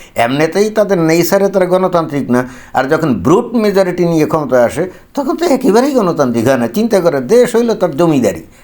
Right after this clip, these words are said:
ব্যাস, শুরু হয়ে যায়। ধর্মীয়ভাবে তারা তো মানসিকভাবেই গণতান্ত্রিক না, তাহলে তার জন্য তো আরও সুবিধা হয়, তাই না? এবং বাংলাদেশের ভবিতব্য এটাই,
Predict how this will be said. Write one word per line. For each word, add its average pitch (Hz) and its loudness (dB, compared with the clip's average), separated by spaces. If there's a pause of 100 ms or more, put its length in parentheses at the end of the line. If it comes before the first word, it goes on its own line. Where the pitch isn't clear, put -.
(120)
ব্যাস, - -2
শুরু 135 0
হয়ে 113 0
যায়। - -14 (1160)
ধর্মীয়ভাবে 208 2
তারা 220 2
তো 220 0
মানসিকভাবেই 214 0
গণতান্ত্রিক 165 0
না, 123 0 (680)
তাহলে 190 2 (260)
তার 185 -6
জন্য 202 -4
তো 202 0
আরও 196 2
সুবিধা 165 2
হয়, 117 0
তাই 131 0
না? 247 -10 (1300)
এবং 202 0
বাংলাদেশের 202 0
ভবিতব্য 262 -2
এটাই, - -2